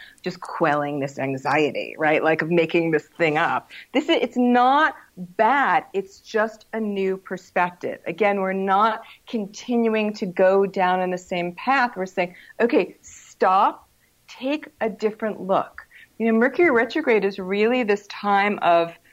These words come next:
again, if we think of retrograde going backwards or going inward, it's this incredible time to turn in, to listen in,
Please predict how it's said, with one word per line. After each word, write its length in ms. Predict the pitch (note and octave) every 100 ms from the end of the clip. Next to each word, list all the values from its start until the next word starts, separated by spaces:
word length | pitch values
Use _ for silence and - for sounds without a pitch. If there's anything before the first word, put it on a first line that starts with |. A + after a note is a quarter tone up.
| _
again, 160 | - B3
if 60 | A#3
we 60 |
think 160 | G#3 G#3+
of 140 | A3
retrograde 560 | F3 F3 - A3 A3 F#3+
going 260 | F#3+ F3+ F3+
backwards 600 | D3+ D3+ - B3+ C4+ A3
or 80 | G3+
going 420 | F3 F3 E3+ E3+ -
inward, 560 | E3 F#3 A3+ C4+ C#4+ C#4+ - _
it's 160 | - A3+
this 160 | A#3 B3+
incredible 640 | A#3 - - A#3+ C4 C#4
time 320 | C#4 B3+ A#3
to 140 | A3+ F3 - -
turn 360 | - A3 A#3 A#3 -
in, 400 | F#3 G3+ D#3 C3 - - -
to 140 | G3+
listen 640 | F#3+ G3 A#3 - C4+ A#3+
in, 360 | - G#3+ A#3